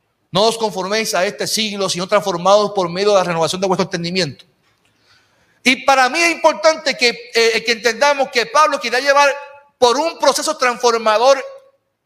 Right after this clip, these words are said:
en ellos, pero con palabras que posiblemente eran duras de oír y peor aún de aceptar.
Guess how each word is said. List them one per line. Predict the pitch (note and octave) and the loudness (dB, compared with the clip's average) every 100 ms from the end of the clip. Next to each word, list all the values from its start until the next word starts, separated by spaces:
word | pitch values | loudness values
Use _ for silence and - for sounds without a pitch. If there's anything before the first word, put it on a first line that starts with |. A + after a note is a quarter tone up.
| _ | _
en | A3 G#3+ | -2 2
ellos, | C#4 C4+ G3+ D#3+ - - - - | 2 2 0 -2 -8 -20 -10 0
pero | B3+ B3+ | 0 0
con | B3+ B3+ B3 | -2 -4 2
palabras | A#3+ A3+ C#4 D#4 C4 A3 G3 - - _ | 2 4 4 4 2 0 -2 -6 -8 _
que | - | -8
posiblemente | F3+ G3 A#3 C4 C4+ C#4+ C#4+ | -6 -6 -2 -2 0 -2 -2
eran | B3 C4+ G#3 | -2 -2 -4
duras | A3 D4+ D4+ A#3+ | -2 2 0 2
de | D4+ | 2
oír | D4 C4 A3 - _ _ _ _ _ _ _ _ _ _ | 4 2 -2 -8 _ _ _ _ _ _ _ _ _ _
y | G#3+ G#3+ | -4 -2
peor | A3 A3+ C4+ | 0 2 4
aún | B3+ B3 B3+ | 2 2 -2
de | |
aceptar. | A#3+ B3 G#3 - C#4 - | -2 -2 -4 2 2 2